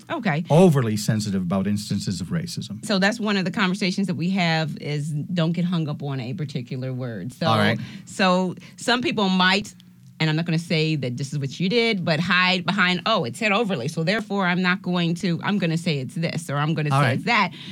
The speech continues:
Speaker 1: You know, it's really just, like, 'cause I was saying, really promoting the, you know, the art of conversation, you know. Um, when I'm talking about this particular statement, I always refer to it as,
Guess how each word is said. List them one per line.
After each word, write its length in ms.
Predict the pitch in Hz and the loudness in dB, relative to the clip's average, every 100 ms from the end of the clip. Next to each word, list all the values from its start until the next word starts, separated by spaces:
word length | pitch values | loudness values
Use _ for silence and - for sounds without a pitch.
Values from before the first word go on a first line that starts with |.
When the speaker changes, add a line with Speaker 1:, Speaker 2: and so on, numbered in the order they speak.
| - - | -12 -2
Speaker 1:
You 120 | 202 | 0
know, 100 | 302 | 2
it's 200 | 202 190 | 0 0
really 260 | 190 233 214 | 2 2 0
just, 300 | 196 185 - | -2 -4 -4
like, 240 | 175 170 | -4 -4
'cause 140 | 233 165 | -2 0
I 180 | 160 | 0
was 160 | 156 160 | 0 -2
saying, 480 | 196 175 165 156 151 | 0 2 2 2 2
really 200 | 160 160 | 0 0
promoting 800 | 170 156 156 160 156 151 147 147 | 0 2 2 0 0 0 -2 -2
the, 420 | 151 151 143 139 - | -2 0 -2 -4 -2
you 120 | 175 | 0
know, 380 | 151 143 123 139 - - | 0 -2 -6 -10 -12 -12
the 180 | - 165 | -4 -2
art 240 | 175 165 | 0 0
of 80 | 151 | 0
conversation, 840 | - 151 143 - 196 - - 143 - | 0 0 0 -4 -4 -4 -6 -8 -8
you 180 | - 156 | -2 0
know. 260 | 143 135 131 | 0 -2 -4
Um, 440 | 143 139 135 143 131 - - - - - - - - - | -4 -4 -4 -4 -6 -12 -20 -20 -20 -20 -20 -20 -16 -6
when 280 | 165 196 | 0 4
I'm 140 | 214 220 | 4 2
talking 340 | 285 214 202 | 0 0 0
about 220 | 185 180 | 0 0
this 160 | 196 180 | -2 -4
particular 500 | 180 170 185 175 160 | -4 -4 -4 -4 -4
statement, 540 | 170 - 202 - 175 | -6 -6 -4 -2 -4
I 100 | 151 | -2
always 460 | 165 170 165 165 151 - | -2 -2 0 -2 -2 -4
refer 400 | 175 170 180 170 | -4 -2 0 0
to 260 | 170 180 | 0 0
it 140 | 160 160 | 0 0
as, 580 | - 156 151 156 151 | -2 0 0 0 -2